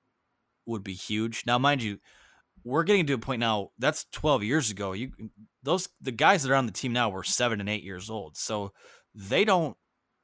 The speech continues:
really register this as a stat. And someone asked Grant Perry about it during the availability, and he's like, "Honestly, I had no idea that was even a thing." So it's not like that's something that's weighing them down and that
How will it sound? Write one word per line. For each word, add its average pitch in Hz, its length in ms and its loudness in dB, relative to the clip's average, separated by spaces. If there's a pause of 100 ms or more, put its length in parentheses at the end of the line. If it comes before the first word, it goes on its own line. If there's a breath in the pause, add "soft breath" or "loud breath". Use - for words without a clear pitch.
(120)
really 135 220 0
register 117 440 -4
this 131 240 -4
as 123 140 -6
a 120 40 -6
stat. 127 280 0
And 104 100 -6
someone 127 280 -2
asked 113 200 -2
Grant 110 240 -6
Perry 127 300 -4
about 90 240 -6
it 90 100 -14
during 101 220 -8
the 101 80 -6
availability, 101 560 -4
and 92 80 -12
he's 92 160 -6
like, 87 160 -10
"Honestly, 104 360 -4
I 101 60 0
had 85 100 -4
no 95 160 -6
idea 90 260 -8
that 87 140 -12
was 92 140 -10
even 90 160 -14
a 85 40 -16
thing." 92 340 -12
So 95 360 -6 (600)
it's 151 200 0
not 180 220 4
like 202 160 2
that's 160 220 2
something 127 300 0
that's 98 180 -8
weighing 107 400 -2
them 95 160 -6
down 98 440 -2
and 95 140 -8
that 92 140 -8